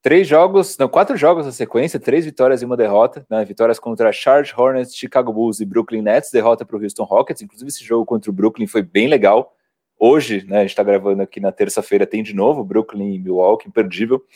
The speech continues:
Na sequência do Forbão, Renan, dezesseis vírgula oito pontos. Olha, te falar, hein? Quer saber os aproveitamentos?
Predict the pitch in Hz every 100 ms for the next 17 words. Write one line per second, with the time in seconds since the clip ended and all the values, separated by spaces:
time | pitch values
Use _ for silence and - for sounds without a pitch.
0 | - - - _ 160 165 196 180 180 170
1 | 170 156 127 131 117 117 110 92 - -
2 | 185 233 208 - 156 185 202 208 170 147
3 | 131 143 - 113 113 190 - - - 110
4 | 143 170 - _ _ - 151 131 120 127
5 | _ _ _ _ _ _ _ - 123 120
6 | 113 110 107 110 104 104 104 117 156 -